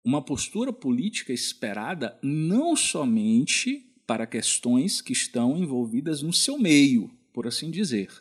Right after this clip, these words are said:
Israel, dentro do seu povo, ah, você pode pensar cada religioso dentro da sua igreja, não.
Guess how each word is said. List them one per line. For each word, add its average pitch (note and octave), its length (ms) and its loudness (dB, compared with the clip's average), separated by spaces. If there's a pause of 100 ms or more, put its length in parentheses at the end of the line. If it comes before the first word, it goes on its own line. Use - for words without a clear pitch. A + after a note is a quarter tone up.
(500)
Israel, A2 840 0
dentro G#2 300 -6
do G2 80 -10
seu - 200 -8
povo, A2 800 -2 (300)
ah, F#2+ 120 -6
você F#2+ 180 -6
pode G#2+ 240 -6
pensar A2 580 -4 (300)
cada B2 300 -2
religioso A2+ 1000 -2
dentro A2+ 360 -4
da G#2 120 -6
sua - 240 -8
igreja, G#2+ 520 -2
não. C#3+ 420 2